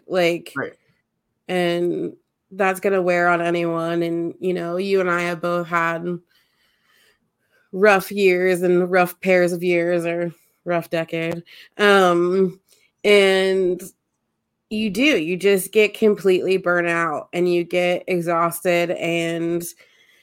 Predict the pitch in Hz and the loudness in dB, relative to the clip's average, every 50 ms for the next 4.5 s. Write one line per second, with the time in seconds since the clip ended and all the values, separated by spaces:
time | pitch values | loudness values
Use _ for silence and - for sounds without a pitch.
0 | _ _ _ _ 214 220 208 202 190 196 185 196 208 214 220 220 214 214 208 - | _ _ _ _ 4 6 6 6 6 4 2 2 4 4 4 6 6 4 2 4
1 | - 214 196 190 190 196 185 180 180 156 190 190 185 180 185 196 190 160 196 190 | 4 4 4 4 2 0 0 0 0 0 0 0 0 0 0 -2 -4 -4 -4 -4
2 | 180 165 180 175 170 180 185 180 147 185 190 190 185 - - 202 208 196 - - | -2 0 0 0 0 -2 -2 -4 -4 -4 -4 -4 -6 -2 2 2 2 2 2 0
3 | 214 208 208 - - 220 214 208 208 208 214 214 214 214 214 202 202 196 190 170 | 0 0 0 -2 -2 0 0 2 2 0 2 2 0 0 0 0 0 0 0 2
4 | 196 202 196 190 190 190 190 190 196 196 | 2 2 2 2 2 4 2 2 2 0